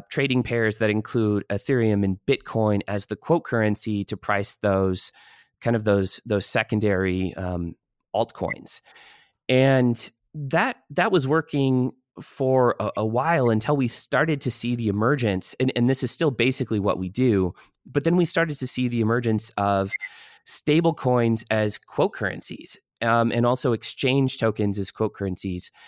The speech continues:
So, you know, you might see a Bitcoin to U S D C or a market or a, you know, Ethereum to, to Tether market. And, and those a-, at some point, if you start looking at the dominance of quote currencies in the space,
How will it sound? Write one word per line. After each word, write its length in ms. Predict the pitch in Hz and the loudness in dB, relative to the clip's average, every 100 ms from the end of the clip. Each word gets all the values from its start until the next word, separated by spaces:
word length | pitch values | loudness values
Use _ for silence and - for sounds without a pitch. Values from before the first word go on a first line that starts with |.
| - - _ | -20 -20 _
So, 580 | - 143 123 117 107 - _ | -2 4 6 6 4 -2 _
you 160 | - 120 | 0 2
know, 80 | 104 | 2
you 160 | 104 | 2
might 180 | 107 104 | 0 -2
see 180 | - 117 | -2 -2
a 60 | |
Bitcoin 720 | 101 117 - 123 113 110 110 110 - | 0 -2 -4 -2 2 2 2 0 -2
to 220 | 110 101 | -2 0
U 260 | 104 117 | 0 0
S 140 | 104 - | 0 -2
D 160 | 101 | -6
C 560 | 95 - 131 123 127 143 _ | -6 -4 -2 -2 -2 -6 _
or 340 | 107 107 104 107 | 0 0 0 -2
a 60 | |
market 440 | 104 117 - 120 110 | -2 -2 0 0 0
or 340 | - 104 101 101 98 | -2 0 0 -2 -4
a, 440 | 95 95 95 98 - - - - _ | -2 -2 -2 -4 -10 -20 -20 -20 _
you 120 | - 107 | -4 2
know, 120 | 101 | 2
Ethereum 760 | 98 - 113 110 107 107 107 - | 2 0 2 4 4 2 0 -2
to, 360 | 104 98 95 95 _ _ | 0 2 2 -2 _ _
to 100 | - | -10
Tether 340 | - 127 120 110 | -4 0 2 2
market. 580 | 107 104 113 104 - - | 2 0 0 -2 -4 -6
And, 160 | 104 - | -6 -2
and 160 | 107 117 | 2 4
those 380 | 170 160 - - - - | 4 2 -2 -12 -14 -10
a-, 220 | 123 - | -8 -8
at 120 | - | -6
some 260 | - 170 254 | -2 -2 0
point, 340 | 117 101 98 | 0 0 0
if 120 | 110 | -4
you 80 | 117 | -4
start 220 | 110 139 | -2 0
looking 280 | 131 127 117 | 0 -2 -2
at 80 | 107 | -2
the 80 | 101 | -2
dominance 460 | 104 113 120 107 | 0 2 0 -2
of 120 | 98 - | -8 -2
quote 220 | 135 - | -2 -2
currencies 480 | 120 110 - 101 101 | -2 -2 -2 -4 -2
in 80 | |
the 60 | 92 | -4
space, 520 | - - 165 92 - | -4 -2 -2 -2 -6